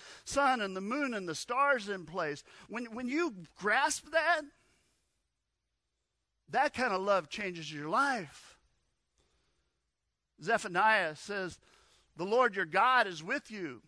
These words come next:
His power gives you victory. The Lord will take delight in you, and in his love, he will give you" what? New life. That's the God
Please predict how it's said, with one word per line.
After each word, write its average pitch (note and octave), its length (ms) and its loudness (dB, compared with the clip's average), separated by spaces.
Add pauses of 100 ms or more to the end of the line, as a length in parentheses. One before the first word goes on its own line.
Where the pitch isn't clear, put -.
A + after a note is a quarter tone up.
(200)
His F#3 200 -10
power A3+ 360 2
gives G3 300 -6
you G#3 80 -6
victory. F#3 600 -2
The E3+ 120 -4
Lord G#3 440 2 (500)
will D#3+ 100 -10
take G#3 320 -6
delight F#3 480 4
in F3 160 -4
you, D#3+ 300 -4 (180)
and F#3+ 160 -2
in G#3 140 0
his F#3 280 -4
love, F3 480 4
he G3+ 120 -6
will F#3 180 -6
give F3+ 300 -2
you" F3 140 -6
what? G3+ 360 4 (1800)
New E4+ 340 4
life. E3 640 -2 (2500)
That's D4+ 460 2
the F#3 100 -6
God C#3 460 0